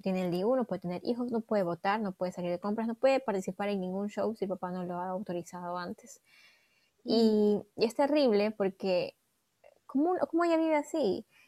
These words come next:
Speaker 1: Y ahorita el punto de lo que ella pelea, imagínate que ella ni siquiera pelea por no tener tutela. Ella solo pelea para que la tutela no la tenga el papá, sino la mamá.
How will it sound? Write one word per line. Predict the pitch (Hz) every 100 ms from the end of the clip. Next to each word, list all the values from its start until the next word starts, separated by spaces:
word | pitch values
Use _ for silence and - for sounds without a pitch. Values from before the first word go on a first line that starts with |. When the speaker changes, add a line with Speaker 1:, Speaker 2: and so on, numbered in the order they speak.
| _ -
Speaker 1:
Y |
ahorita | 226 240 302
el | 262
punto | - 277 285 294 285
de | 202 190 208
lo | 202
que | 226
ella | 262
pelea, | 262 240 269
imagínate | 269 254 247 277 277
que | -
ella | 226 226 240
ni | 262
siquiera | 240 214 233
pelea | 202 190 196
por | 190 185
no | 185
tener | 196 185
tutela. | - 190 185 170 165 _ _ _ _ _ _ _ -
Ella | 208
solo | 254 254
pelea | 220 202 208
para | 226 214
que | 190
la | 185
tutela | 185 196 202
no | 202
la | 190
tenga | 196
el | 196
papá, | 185 180
sino | 180 185
la | 180
mamá. | 180 170 170